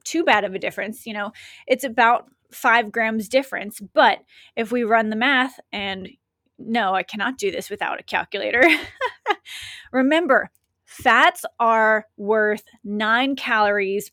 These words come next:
per gram. So if we take that twenty-two and we multiply it by nine,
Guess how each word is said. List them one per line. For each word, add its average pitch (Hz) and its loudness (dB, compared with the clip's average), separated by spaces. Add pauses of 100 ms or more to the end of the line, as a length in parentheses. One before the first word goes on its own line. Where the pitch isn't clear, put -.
per 220 -6
gram. 196 -8 (260)
So - -16
if - -18
we 214 -4
take 226 -4
that - -4
twenty-two 254 -2 (300)
and 214 -6
we 208 -6
multiply 214 -2
it 214 -2
by 240 0
nine, 247 -2